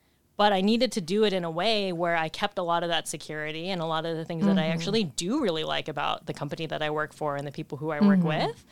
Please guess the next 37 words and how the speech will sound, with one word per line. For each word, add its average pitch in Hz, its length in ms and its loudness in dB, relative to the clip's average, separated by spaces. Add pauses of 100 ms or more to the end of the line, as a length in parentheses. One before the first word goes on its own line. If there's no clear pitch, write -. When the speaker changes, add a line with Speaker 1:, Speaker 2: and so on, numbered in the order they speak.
(380)
Speaker 1:
But 247 100 2
I 254 80 6
needed 277 280 2
to 254 120 -6
change 269 400 0
something, - 680 -6
you 180 120 -6
know, 170 160 4
Speaker 2:
Yeah. 151 100 -2
Speaker 1:
because 185 240 -2
it's 170 220 -8
like 175 260 0
the, 180 80 -6
what 160 580 -4
I 208 60 6
was 190 220 2
doing 190 360 0
and 170 120 -4
how 180 180 2
I, 185 240 0
how 190 240 4
it 190 60 0
was 175 120 -4
making 175 280 -6
me 165 100 -8
feel 190 260 -2
about 160 220 0
myself 156 340 -4
was 147 140 -6
not 160 460 -2 (440)
anything 190 400 4
that 160 120 -4
I 156 80 -2
wanted 156 260 -6
to 156 60 -8
continue. 156 540 -10
<laughs> 247 80 4